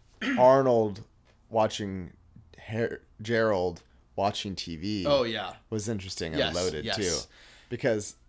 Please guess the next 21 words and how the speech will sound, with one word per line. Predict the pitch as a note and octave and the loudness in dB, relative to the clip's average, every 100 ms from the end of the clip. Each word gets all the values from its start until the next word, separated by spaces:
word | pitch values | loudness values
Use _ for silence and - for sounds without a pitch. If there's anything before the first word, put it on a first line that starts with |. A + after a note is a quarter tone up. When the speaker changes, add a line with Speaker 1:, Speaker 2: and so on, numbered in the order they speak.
| _ _ _ - | _ _ _ 2
Speaker 1:
not | C3 C#3 | 6 6
facing | C#3+ B2 B2+ A#2 | 4 0 0 -2
his | A#2+ A2+ | -2 -2
fears, | - A2 G#2 G#2 G2+ - - - _ _ - | -2 0 2 0 -2 -4 -8 -20 _ _ -8
instead | G#2+ - B2+ A2 G2+ G2 _ A#2+ | -6 0 4 4 2 -6 _ -2
going | A2 A2 A2 | 0 0 0
away | G#2+ A#2+ B2 | 2 2 2
from | A#2+ | -2
his | G#2+ | -4
friends | - G#2+ G2+ G2+ | -2 -2 -2 -4
and | G2 | -4
a | F#2+ | -6
real | F2 G#2 G#2+ | -4 0 0
experience | G2 - A2 G#2+ G#2+ A#2 - - _ | 0 -2 -2 0 0 -2 -6 -12 _
Speaker 2:
Yeah. | A2 G2+ F#2+ G#2 _ - | -4 -2 -2 -8 _ -6
Speaker 1:
and | G2 F2 | -4 2
diving | G2+ G#2 G2+ G2+ | 4 4 2 -2
into | G2 F#2 - F#2+ F2+ F2 E2+ - _ _ _ _ _ - | -2 -4 -4 -2 -2 -4 -8 -14 _ _ _ _ _ -12
a | |
fantasy | - B2 A#2 - A2+ | -2 -2 -2 -4 -2
land | F#2 E2+ F#2 G2 | -2 -2 -4 -6